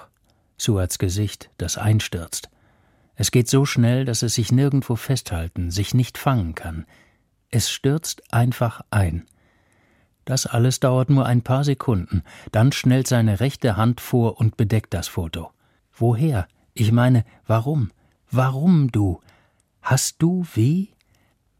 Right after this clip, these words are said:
Suats Blick klebt auf seiner eigenen Hand, auf dem Foto darunter. „Ja“, sagt er schwach. Pausen. Vier, fünf, acht, zwölf Takte lang.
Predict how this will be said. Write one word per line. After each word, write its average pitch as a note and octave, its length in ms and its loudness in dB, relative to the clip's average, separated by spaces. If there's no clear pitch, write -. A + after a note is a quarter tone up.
Suats C3+ 500 0
Blick - 540 -2
klebt A#2 360 0
auf A2+ 160 -6
seiner G#2+ 340 0
eigenen G#2 460 2
Hand, E2 320 -6
auf - 180 -4
dem G2+ 160 2
Foto G#2 320 0
darunter. F2+ 580 -4
„Ja“, G#2 400 4
sagt - 320 -6
er F2 80 -4
schwach. - 400 -10
Pausen. A2 540 0
Vier, A#2 460 0
fünf, A2 560 0
acht, - 420 -2
zwölf B2 360 0
Takte - 320 -4
lang. D#2+ 260 -8